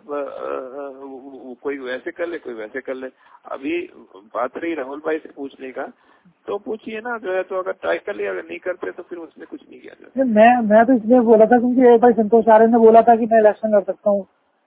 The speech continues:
Speaker 2: वनीश ने बोला था इलेक्शन लड़ सकता हूँ शुरू में, संतोष आर्य और विनीत, दो लोगों ने बोला था इलेक्शन लड़ सकता हूँ।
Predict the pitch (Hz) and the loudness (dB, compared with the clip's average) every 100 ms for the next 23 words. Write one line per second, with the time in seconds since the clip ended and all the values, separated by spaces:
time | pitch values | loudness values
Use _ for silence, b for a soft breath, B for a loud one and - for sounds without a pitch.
0 | _ 202 226 226 247 226 208 208 220 208 | _ 4 4 6 6 8 8 8 8 6
1 | 190 214 202 190 180 202 196 185 _ _ | 2 4 2 2 -2 0 0 -2 _ _
2 | 208 208 180 156 _ _ _ _ _ 208 | 2 2 2 -10 _ _ _ _ _ -8
3 | 196 220 208 208 202 208 196 185 180 - | 2 2 6 4 6 6 6 2 -4 -10
4 | _ _ _ _ _ _ _ - 220 233 | _ _ _ _ _ _ _ 2 4 6
5 | 240 254 226 196 175 196 185 165 190 160 | 6 6 6 6 6 4 4 2 -4 -4
6 | 160 - 156 | -6 -12 -14